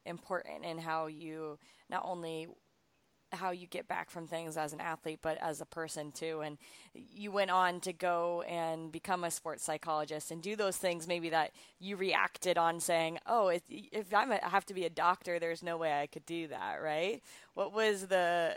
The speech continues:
way that you chose to respond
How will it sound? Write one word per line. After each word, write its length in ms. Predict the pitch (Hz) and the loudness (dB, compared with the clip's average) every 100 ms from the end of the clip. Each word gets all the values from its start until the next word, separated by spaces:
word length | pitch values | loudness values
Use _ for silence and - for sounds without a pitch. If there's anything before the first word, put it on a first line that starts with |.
| - | -4
way 340 | 185 185 185 185 | -6 2 2 4
that 260 | 175 160 | 4 2
you 520 | 180 175 165 160 156 - - | 0 -8 -6 -6 -8 -10 -10
chose 300 | - 190 175 | -6 -6 -6
to 120 | - | -8
respond 720 | 165 160 - 170 185 165 165 | -8 -6 0 4 4 2 -2